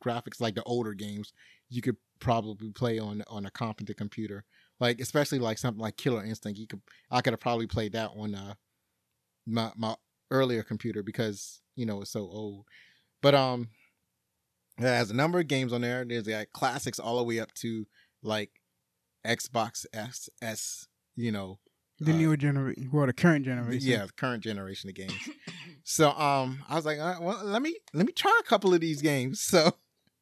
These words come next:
Speaker 1: uh, so to really kinda test out the laptop, the first game I s-, uh, downloaded was Wolfenstein, Wolfenstein Two,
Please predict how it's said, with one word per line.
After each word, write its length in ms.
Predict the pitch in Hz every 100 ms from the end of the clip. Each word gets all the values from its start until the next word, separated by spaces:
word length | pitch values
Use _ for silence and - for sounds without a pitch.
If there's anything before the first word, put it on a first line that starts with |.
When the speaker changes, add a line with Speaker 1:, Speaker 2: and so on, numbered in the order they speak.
| _ _ - - - 262 220 -
Speaker 1:
uh, 520 | 165 151 139 135 135 - _ -
so 260 | - 175 156
to 200 | - 170
really 360 | 214 220 180 -
kinda 220 | - 185 151
test 260 | 160 151
out 100 | 143
the 60 | 117
laptop, 420 | 127 120 127 113
the 60 | 113
first 280 | 131 123
game 280 | 123 117 113 - _ _ -
I 120 | 110
s-, 120 | 101 - _
uh, 260 | 117 104 92
downloaded 420 | 113 117 107 101
was 220 | 101 98
Wolfenstein, 640 | 98 117 - 120 127 113 107 - - -
Wolfenstein 840 | 127 131 156 139 - 139 123 120
Two, 380 | - 170 127 113